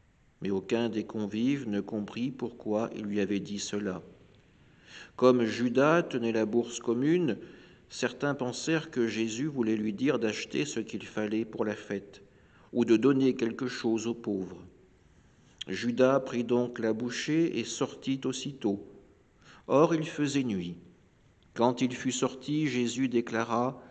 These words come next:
Maintenant, le Fils de l'homme est glorifié, et Dieu est glorifié en lui. Si Dieu est glorifié en lui, Dieu aussi le glorifiera,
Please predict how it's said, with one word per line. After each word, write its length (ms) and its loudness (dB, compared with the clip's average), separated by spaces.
Maintenant, 800 2
le 180 0
Fils 280 -4
de 80 4
l'homme 320 6
est 80 2
glorifié, 760 -2
et 140 8
Dieu 460 8
est 80 4
glorifié 800 2
en 160 -2
lui. 360 -4
Si 280 -2
Dieu 440 8
est 100 2
glorifié 680 2
en 120 2
lui, 380 2
Dieu 520 2
aussi 440 2
le 140 4
glorifiera, 880 0